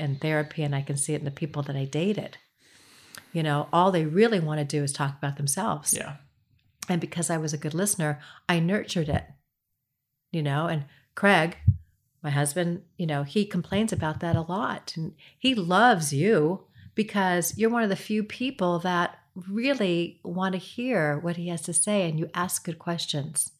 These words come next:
Speaker 2: Right.
Speaker 1: But that's such a, um, it's one of your superpowers.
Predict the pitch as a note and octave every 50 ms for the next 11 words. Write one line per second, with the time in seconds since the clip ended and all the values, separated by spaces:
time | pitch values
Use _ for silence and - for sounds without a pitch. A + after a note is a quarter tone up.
0 | _ - - - - - - - - - - - - G#3 G3+ - A3+ - - -
1 | - - - - B3+ B3 A#3+ - - F#3 E3+ E3 - - - E3 E3 D#3+ D#3 D#3
2 | D3+ D3 D3 F3 - - _ _ _ - - - - F3 D#3+ D#3 D3+ - D3 -
3 | - G3+ A3+ - C4 C4 - F3 C#3+ C#3+ C#3+ D3 D#3+ - - -